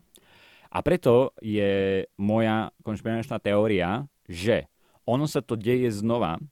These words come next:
tentokrát, ale nás okupujú vlastní, hej, alebo tým, že sme v nato, tak samozrejme nato nám prikazuje, aby, e, našim štátom, aby okupovali vlastných, e,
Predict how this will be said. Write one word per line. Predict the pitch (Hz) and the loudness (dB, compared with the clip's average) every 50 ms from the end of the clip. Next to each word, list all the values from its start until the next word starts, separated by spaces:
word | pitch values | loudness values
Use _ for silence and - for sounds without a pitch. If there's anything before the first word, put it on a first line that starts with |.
| _ _ | _ _
tentokrát, | - 127 131 123 - 127 - - 98 95 104 - | 0 0 0 0 -2 -4 -2 0 0 0 0 0
ale | - - 101 104 | 0 0 2 2
nás | 107 107 101 - | 2 0 -4 -4
okupujú | - - 107 - 113 98 - - 113 107 104 101 101 101 101 101 95 - - | -6 -8 -8 -6 -10 -10 -4 -2 0 2 2 2 2 2 2 2 0 -2 -4
vlastní, | - 107 104 90 - - - - - 98 107 131 185 220 - _ _ _ _ | -2 0 0 0 -2 -4 -10 -12 -8 -6 -4 -2 -4 -4 -6 _ _ _ _
hej, | - 110 135 - | -4 -4 -4 -4
alebo | - - 95 95 98 92 95 | -2 -2 0 0 0 0 -2
tým, | - - 110 101 | -2 -2 -2 0
že | 90 101 | 0 -2
sme | 90 90 98 95 | -2 -2 -2 -2
v | 78 90 | -2 -2
nato, | 92 90 87 85 - 113 | -2 -2 -2 -4 -4 -6
tak | 107 - 90 - | -6 -4 -8 -8
samozrejme | - 101 92 92 90 85 90 95 92 87 87 | -6 -6 -4 -4 -4 -2 -2 -2 -2 -4 -4
nato | 82 90 90 92 - - | -6 -6 -6 -6 -6 -6
nám | 92 90 90 | -6 -6 -6
prikazuje, | 85 - 92 90 - 95 82 90 95 90 | -6 -6 -8 -6 -6 -6 -6 -4 -4 -4
aby, | 85 69 82 82 87 82 | -4 -4 -6 -6 -8 -8
e, | 85 - - 90 92 82 82 80 80 80 | -8 -8 -8 -6 -4 -4 -4 -6 -8 -8
našim | 87 92 92 - 98 | -8 -8 -8 -8 -10
štátom, | 90 - - 82 80 - 90 85 | -10 -8 -8 -8 -8 -8 -8 -10
aby | - 85 82 87 87 - - - - - _ | -8 -6 -6 -6 -6 -8 -12 -20 -20 -6 _
okupovali | - 104 - - 110 - - 98 95 95 95 90 95 | -4 -2 0 -2 -2 2 4 4 4 4 4 2 2
vlastných, | 90 87 92 95 95 - - 98 92 | 0 0 0 0 -2 -4 -4 -4 -6
e, | - - | -6 -8